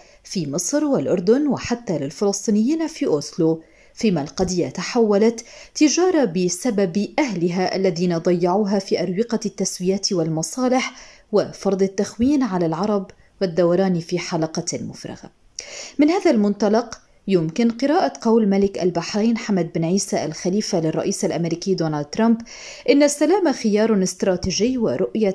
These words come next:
البحرين ونهجها يقومان على التفاهم والحوار والتعاون والتقارب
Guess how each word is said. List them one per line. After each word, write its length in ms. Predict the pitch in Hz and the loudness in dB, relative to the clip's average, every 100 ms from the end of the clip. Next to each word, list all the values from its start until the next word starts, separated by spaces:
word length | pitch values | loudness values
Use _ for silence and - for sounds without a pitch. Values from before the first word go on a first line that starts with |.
| - | -2
البحرين 640 | 165 160 - 220 247 262 233 - - - | -4 -4 -2 2 4 4 0 -6 -6 2
ونهجها 600 | 269 392 311 220 190 214 | 4 4 2 -2 0 2
يقومان 680 | 190 233 233 262 302 359 285 | 4 2 2 2 2 2 0
على 220 | 208 165 | 0 -2
التفاهم 580 | 170 196 226 196 180 175 | -2 0 0 0 2 0
والحوار 540 | - - 202 233 254 | 0 0 2 2 2
والتعاون 640 | 226 240 285 302 330 220 | 0 0 -4 -2 0 0
والتقارب 720 | 156 147 170 175 240 233 240 | 0 -2 -4 -2 2 6 4